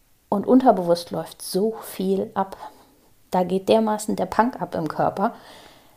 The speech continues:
Das glaubt ihr gar nicht, wie schnell das geht und wie viel das passiert. Und gerade weil man es nicht so direkt merkt, bleibt man so unglaublich lange auch da drin. Also es muss schon echt viel passieren, bis man merkt,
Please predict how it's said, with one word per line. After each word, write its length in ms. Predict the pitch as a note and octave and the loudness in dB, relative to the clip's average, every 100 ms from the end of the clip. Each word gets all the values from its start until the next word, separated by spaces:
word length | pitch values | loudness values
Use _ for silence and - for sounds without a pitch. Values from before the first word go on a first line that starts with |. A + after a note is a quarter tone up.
| _ _ _ - _ _ _ _ | _ _ _ -20 _ _ _ _
Das 180 | - - | -6 -4
glaubt 300 | - G3 A3 | 2 2 2
ihr 60 | A#3 | 2
gar 240 | F#3+ D#3 | 4 4
nicht, 300 | D#3 F3 - - _ | 2 -2 -8 -18 _
wie 240 | - G3+ | -8 -4
schnell 280 | F#3 F#3 D#3+ | 0 6 6
das 200 | E3 - | 6 0
geht 240 | - D3+ - | -2 -2 -2
und 140 | F3+ | -2
wie 80 | F#3 | -2
viel 220 | - F#3 | 2 2
das 160 | E3+ - | 2 -2
passiert. 560 | - - B3 C4 F3 | -4 0 6 6 6
Und 180 | F3 F3 | 2 0
gerade 420 | F#3 A#3 B3 G3+ | 4 4 4 4
weil 200 | F3+ A#3 | 4 4
man 220 | D#4+ C4+ | 4 4
es 180 | F3+ - | 2 2
nicht 200 | F#3 F3+ | -2 -2
so 160 | - F3 | -4 -2
direkt 460 | F#3 F3 F#3 F3+ | -2 -2 -2 -2
merkt, 520 | F#3 F#3+ F3+ D#3+ - - - - - - - - - _ _ _ _ _ _ | 0 2 2 0 -6 -20 -20 -20 -20 -20 -20 -20 -20 _ _ _ _ _ _
bleibt 280 | - G3 A3+ | 4 4 6
man 160 | G3+ G3 | 2 4
so 100 | G3 | 4
unglaublich 640 | - B3 A3+ G3 G3 F#3+ | 8 8 8 4 2 -2
lange 320 | G3+ G3+ G3 D#3 | 0 0 0 -4
auch 100 | - | -4
da 180 | E3 | -6
drin. 360 | D#3+ - D4+ F3 | -2 6 8 8
Also 200 | C#3 E3+ | 2 0
es 100 | F3 | 2
muss 160 | A3+ B3+ | 2 4
schon 200 | G#3+ G3+ | 0 0
echt 200 | G#3 - | -2 -2
viel 180 | - G#3+ | -2 -2
passieren, 600 | - - - D4+ G#3+ F#3 | -4 -4 4 4 4 2
bis 180 | F#3 | -2
man 180 | F#3+ F3 | -2 -2
merkt, 400 | E3 E3+ A3+ - | 0 -2 -4 -10